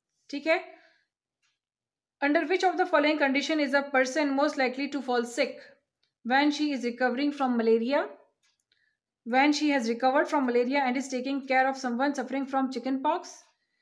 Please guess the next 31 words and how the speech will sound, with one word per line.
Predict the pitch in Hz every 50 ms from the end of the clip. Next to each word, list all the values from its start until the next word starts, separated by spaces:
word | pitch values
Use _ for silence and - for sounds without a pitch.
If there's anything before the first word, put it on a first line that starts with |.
| _ _ _ _ _
when | 240 269 285 311 294
she | 294 294 302 294 277
is | 277 277 277
in | 285 269 262
the | 254 269 269
four | - - 302 311 330 349 285 247 226
day | 247 269 277
fast | 269 - 262 262 285 294 294 - - - -
after | 247 240 - 277
recovering | 269 262 247 254 254 247 269 302 285
from | 285 277 262 240
malaria | 233 233 226 226 240 269 302 320 - - - - - _ _
and | 269 262 269 262
is | 285 277
taking | - 285 254 - 311 285 269
care | 285 277 277 277
of | 294 285
someone | - 269 254 247 277 269
suffering | 269 254 262 269 277 269
from | 262 277 277 269 254
chickenpox, | 262 247 254 254 254 247 277 285 294 285 - -
and | 233 240 240 233 226 208 214
why? | 247 269 262 233 - - - - - - _ _ _ _ _ _ _ _ _
ठीक | - 294 285 285
है, | 294 302 302 - - - _
so | _ - 285 285 294
इसका | 269 254 262 - 285
जो | 269 277 277
आंसर | 247 247 247 240 294 277
आएगा | 269 262 254 254 277
आपका, | 269 262 262 - 277 302 349